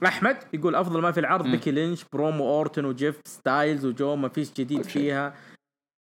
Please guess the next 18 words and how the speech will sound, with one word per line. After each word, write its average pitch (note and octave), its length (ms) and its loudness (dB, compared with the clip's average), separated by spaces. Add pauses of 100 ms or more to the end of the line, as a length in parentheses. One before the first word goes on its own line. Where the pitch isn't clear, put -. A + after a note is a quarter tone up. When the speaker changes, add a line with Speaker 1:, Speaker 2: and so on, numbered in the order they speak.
(140)
Speaker 1:
أتمنى F3 540 2
مباراة E3 300 4
تكون E3 280 -2
أفضل D3 260 -2
من C#3 60 0
بناء C#3 200 2
المباراة". A#2 220 0
لا، F3+ 240 4
هو F#3 220 6
مو G3 260 6
عاجبته، F3 760 2
هذا A2 100 -4
ثاني D3 220 2
واحد D#3 260 2
مو D#3+ 120 0
عاجبته C3+ 500 0
جو B2 200 -2
ستايلز. A2+ 480 -2